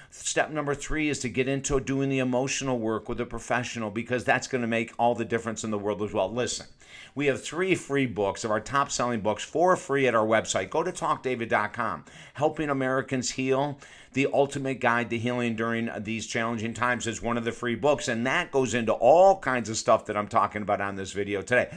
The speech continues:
So grab that book for free. We do a free twenty-minute discovery call, so you can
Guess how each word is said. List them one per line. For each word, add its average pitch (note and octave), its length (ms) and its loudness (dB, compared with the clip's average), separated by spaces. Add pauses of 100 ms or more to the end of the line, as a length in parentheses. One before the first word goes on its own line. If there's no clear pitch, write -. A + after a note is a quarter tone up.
(160)
So F3+ 140 0
grab F#3 280 0
that F3+ 180 4
book - 180 -2
for D3+ 120 -6
free. D3 340 -4 (280)
We D#3+ 100 6
do E3+ 160 6
a D3+ 80 6
free D#3 320 -4
twenty-minute D3 1160 2
discovery C#3 720 -2
call, A#2 340 0
so C#3 140 -4
you C3+ 120 -4
can B2 260 -4